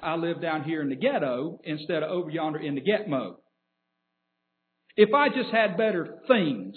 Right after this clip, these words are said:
growing up, my bicycle was better and shinier, if my basketball goal was, uh, actually had a net on it instead of a peach basket,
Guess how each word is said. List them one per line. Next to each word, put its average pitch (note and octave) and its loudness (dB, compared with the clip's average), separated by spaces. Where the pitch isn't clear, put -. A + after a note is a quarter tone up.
growing D#3 0
up, C#3 -4
my D#3 -4
bicycle D#3+ -4
was C#3 -6
better D3+ -2
and C3+ -4
shinier, D3+ -2
if - -12
my C#3 -8
basketball C#3+ -4
goal C#3+ -4
was, B2 -10
uh, B2+ -8
actually E3 -4
had D3 -4
a B2+ -4
net D3 -2
on D3 -2
it - -8
instead D#3 -4
of C3 -6
a A#2 -10
peach F#3+ -6
basket, D#3+ -4